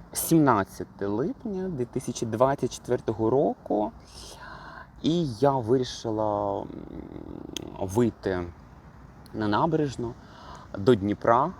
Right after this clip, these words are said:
В мене прекрасний, от прекрасний, я прям мріяла про цей кадр. А, м, як правильно? Це, це, це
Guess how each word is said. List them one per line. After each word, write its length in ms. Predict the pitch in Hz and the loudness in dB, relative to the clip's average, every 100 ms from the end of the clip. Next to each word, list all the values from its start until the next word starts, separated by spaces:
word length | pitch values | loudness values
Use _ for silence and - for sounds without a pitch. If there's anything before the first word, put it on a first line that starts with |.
| - - - | -16 -16 -12
В 180 | - 101 | -10 -6
мене 380 | 107 110 104 104 - - | -4 -2 -4 -6 -6 4
прекрасний, 920 | 143 - 123 104 98 - 85 90 120 - - | 4 6 4 4 0 -8 -8 -8 -8 -12 -12
от 80 | 104 - | -12 -8
прекрасний, 840 | - - 123 113 110 - - 98 | -8 -2 2 4 2 -4 -6 -6
я 60 | |
прям 280 | 110 110 113 | -4 -2 0
мріяла 380 | 131 120 104 101 | 2 2 2 0
про 160 | - - | -2 -6
цей 180 | - | -6
кадр. 360 | 95 131 160 156 - - - - - - - - - - - | 0 2 2 0 -4 -20 -20 -20 -18 -18 -16 -14 -12 -12 -2
А, 380 | - 117 110 107 | 2 2 2 -2
м, 400 | - - - - - - | -4 -6 -8 -8 -10 -4
як 220 | 139 - | -2 -2
правильно? 380 | - 151 147 - - | -2 -2 -2 -6 -10
Це, 140 | - 101 | -10 -10
це, 100 | - | -6
це 220 | 104 120 | 0 0